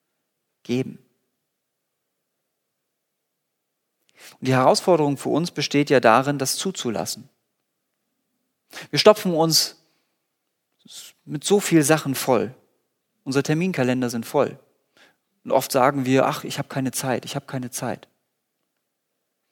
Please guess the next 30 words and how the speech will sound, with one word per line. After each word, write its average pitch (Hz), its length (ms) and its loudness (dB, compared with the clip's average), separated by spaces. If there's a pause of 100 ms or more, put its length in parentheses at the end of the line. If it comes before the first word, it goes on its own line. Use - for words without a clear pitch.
(300)
Aber 120 180 0
sind 175 180 2
die 151 100 -2
Dinge, 156 320 4
die 131 160 -6
wir 131 100 -4
machen, 135 340 -2
auch - 160 -4
alle 117 200 -2
nötig? 120 480 -4 (1600)
Haben 170 320 2
wir 175 100 2
noch 170 200 0
Zeit 135 440 0
für 156 140 -4
unsere 139 220 -2
Freunde? 175 600 -2 (440)
Haben - 180 6
wir 202 80 4
noch 185 160 2
Zeit 185 340 2
für - 140 0
Jesus? 135 600 0 (2750)
Eine 156 100 0
Studie 214 360 6
aus 151 180 8
den 165 140 0
U 170 120 -2
S - 120 2
A 175 420 4